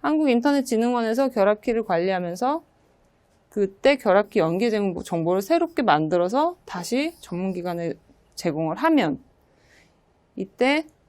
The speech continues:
또 결합률까지도 확인을 해서 결합 신청자에게 정보를 제공을 해줘야 하는 의무가 있습니다.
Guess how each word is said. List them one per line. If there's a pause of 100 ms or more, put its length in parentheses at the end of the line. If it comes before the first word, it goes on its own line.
(340)
또
결합률까지도
확인을
해서 (360)
결합
신청자에게 (400)
정보를
제공을
해줘야
하는
의무가
있습니다.